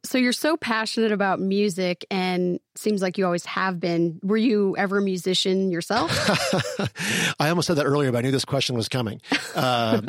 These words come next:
Speaker 1: <laughs>
Speaker 2: yeah, so I found my way into the, into the banking space, into the entertainment division of that, because I had zero musical ability. Zero. Uh, I mean, nobody would want me to even try to play
Speaker 1: <laughs>
Speaker 2: anything in the studio. Uh,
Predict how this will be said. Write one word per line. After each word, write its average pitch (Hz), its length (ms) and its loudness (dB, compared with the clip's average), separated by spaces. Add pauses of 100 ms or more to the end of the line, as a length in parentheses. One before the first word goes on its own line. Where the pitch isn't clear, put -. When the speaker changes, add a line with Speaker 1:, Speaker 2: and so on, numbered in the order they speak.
Speaker 1:
<laughs> - 60 -20
Speaker 2:
yeah, 135 300 2
so - 120 -2
I 135 80 2
found 156 220 -2
my 143 80 0
way 127 240 0
into 120 120 0
the, 113 160 -6
into 117 200 -2
the 107 80 -4
banking 139 340 -2
space, 131 380 -2
into 120 100 -4
the 117 80 -4
entertainment 123 420 -4
division 127 400 -2
of 110 120 -4
that, - 320 -4 (580)
because 117 220 -2
I 123 140 2
had 113 180 -2
zero 104 960 -2 (400)
musical 127 340 -2
ability. - 540 -10 (340)
Zero. 117 680 -2 (580)
Uh, 117 360 0
I - 40 -4
mean, 117 240 0
nobody 123 380 2
would 113 100 0
want 110 220 -2
me 123 120 -2
to 131 60 -6
even 113 240 -6
try 117 540 0 (260)
to - 80 0
play 131 220 4
Speaker 1:
<laughs> - 20 2
Speaker 2:
anything 131 320 2
in 120 80 0
the 117 100 0
studio. - 540 -4 (560)
Uh, - 380 -2